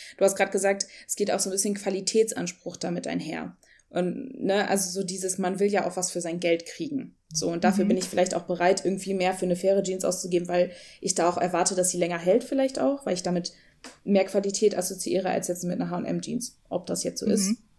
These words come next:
Speaker 1: keine Ahnung. Aber wir haben, äh, die Coolies mal gefragt, für eine Jeans bin ich bereit, X Y Geld auszugeben.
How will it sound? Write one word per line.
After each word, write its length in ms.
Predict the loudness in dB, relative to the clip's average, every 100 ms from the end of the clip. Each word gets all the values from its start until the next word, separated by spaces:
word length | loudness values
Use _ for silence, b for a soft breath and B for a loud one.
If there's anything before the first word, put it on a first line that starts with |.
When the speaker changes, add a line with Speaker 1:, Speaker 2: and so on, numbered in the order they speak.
| _
Speaker 1:
keine 240 | -8 -6
Ahnung. 260 | 0 2 2
Aber 300 | 2 0 0 B B B B
wir 140 | 2
haben, 180 | 6 4
äh, 220 | 4 2
die 80 | 2
Coolies 260 | 2 0 2
mal 120 | 2
gefragt, 540 | -2 -2 -4 -4 -6 -12 _ _ _ _ _ -18 0
für 220 | 4 4
eine 200 | 2 0
Jeans 300 | 2 2 2
bin 100 | 2
ich 140 | 0
bereit, 400 | 0 2 2 2 -12 -2
X 200 | 0 2
Y 440 | 0 0 -2 -2
Geld 300 | 0 2 4 2
auszugeben. 640 | -2 -2 -2 -4 -4 -10